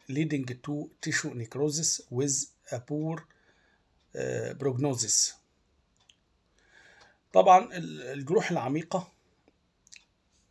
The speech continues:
آه، المصابة بتؤدي إن هي يحصل تقرح في الأنسجة مع، آه، ضعف طبعا في التشخيص. آه،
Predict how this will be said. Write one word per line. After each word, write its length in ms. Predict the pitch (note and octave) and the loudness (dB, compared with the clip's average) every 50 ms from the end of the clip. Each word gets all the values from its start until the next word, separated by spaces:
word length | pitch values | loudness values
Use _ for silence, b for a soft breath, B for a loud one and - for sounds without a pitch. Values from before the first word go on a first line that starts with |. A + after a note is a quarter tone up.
| _ _ - - _ _ _ _ _ _ _ _ _ _ _ - | _ _ -20 -20 _ _ _ _ _ _ _ _ _ _ _ -8
آه، 380 | C#3 A#2+ A2 A2 G#2+ G#2 G2+ - - | -8 -8 -8 -8 -10 -12 -14 -14 -12
المصابة 600 | A#2+ A#2+ A#2+ A2+ - - D3 D3 D3+ E3 E3 D#3 - | -10 -10 -4 -2 2 4 6 6 4 4 -2 -8 -10
بتؤدي 680 | - A2 - - - - D3+ C3+ B2+ C3+ B2+ B2+ - A#2 | -12 -12 -12 -8 -6 -4 -4 -4 -4 -6 -8 -8 -8 -8
إن 120 | A#2+ A#2+ | -8 -6
هي 400 | A2 A#2+ B2+ C3+ C3 B2 C3+ C3 | -6 -4 -4 -4 -4 -6 -6 -6
يحصل 400 | C3 B2+ - - C3 A#2 - - - _ _ _ _ _ _ _ b b b b b b b b b b b b b _ | -6 -4 -4 -4 -6 -8 -10 -16 -20 _ _ _ _ _ _ _ b b b b b b b b b b b b b _
تقرح 420 | - B2+ B2 - D3+ D3+ D3+ B2+ - | -8 -6 0 2 2 2 2 -2 -4
في 200 | - - B2+ B2+ | -6 -8 -10 -10
الأنسجة 680 | B2+ - A#2 B2 B2+ C#3 B2 - - C#3+ D#3 E3 D#3+ - _ _ _ _ _ _ _ _ _ _ _ _ _ _ _ - | -10 -12 -10 -8 -6 -4 -2 -4 -4 -4 -6 -8 -10 -12 _ _ _ _ _ _ _ _ _ _ _ _ _ _ _ -10
مع، 400 | B2 B2 C3 B2 B2 C3+ C#3 - - | -6 -4 -4 -2 -2 -4 -4 -6 -8
آه، 560 | C3+ A#2 A2+ G#2+ G2+ G2+ A2 G#2+ G#2+ - - | -8 -8 -8 -10 -12 -14 -16 -18 -20 -20 -20
ضعف 380 | B2 B2+ C#3+ D3 B2 A#2 - | -8 -2 0 2 2 0 -2
طبعا 300 | - - B2 A2+ A2+ A2+ | -6 -8 -6 -6 -6 -8
في 380 | A2+ - - C3 A#2+ A#2 - A2 | -10 -12 -14 -12 -12 -12 -12 -14
التشخيص. 1120 | A2 G#2 G2 G2+ - - - - - A#2 - - - C3 C3+ D3+ - - - - - _ _ _ _ _ _ _ _ _ _ _ _ _ _ _ _ _ _ _ _ b b b b b b b b b b b b b b - - - - _ - | -16 -16 -18 -20 -20 -20 -20 -18 -12 -10 -8 -8 -6 -6 -6 -4 -4 -6 -6 -10 -14 _ _ _ _ _ _ _ _ _ _ _ _ _ _ _ _ _ _ _ _ b b b b b b b b b b b b b b -20 -20 -20 -20 _ -6
آه، 540 | B3 D#3 C3+ B2+ B2 B2 A#2+ C3 - - - | -4 -2 0 0 0 -2 -2 -4 -6 -12 -18